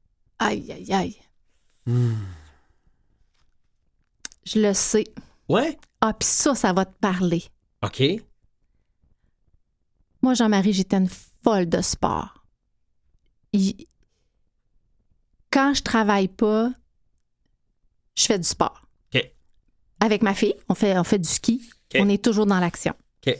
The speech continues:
Speaker 1: On, on adore bouger. Je suis chanceuse, là. J'ai, j'ai une petite sportive. Je joue encore au hockey deux à trois fois par semaine.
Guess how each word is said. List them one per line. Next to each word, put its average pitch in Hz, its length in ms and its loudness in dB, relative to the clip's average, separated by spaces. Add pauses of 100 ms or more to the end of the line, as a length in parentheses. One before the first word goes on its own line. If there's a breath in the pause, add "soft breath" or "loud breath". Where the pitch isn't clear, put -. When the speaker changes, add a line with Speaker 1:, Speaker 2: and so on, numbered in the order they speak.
Speaker 1:
On, 190 180 0
on 196 220 2
adore 196 380 2
bouger. 196 520 2
Je 165 100 -2
suis 180 120 -4
chanceuse, 208 600 -2
là. 233 100 2
J'ai, 202 200 0
j'ai 175 160 2
une 175 100 0
petite - 200 -2
sportive. 247 580 -2 (2250 soft breath)
Je 208 80 2
joue 226 240 0
encore 196 340 0
au 170 160 2
hockey 190 420 0
deux 190 180 0
à 190 100 0
trois 180 220 -2
fois 185 180 -2
par 180 140 -2
semaine. 180 580 0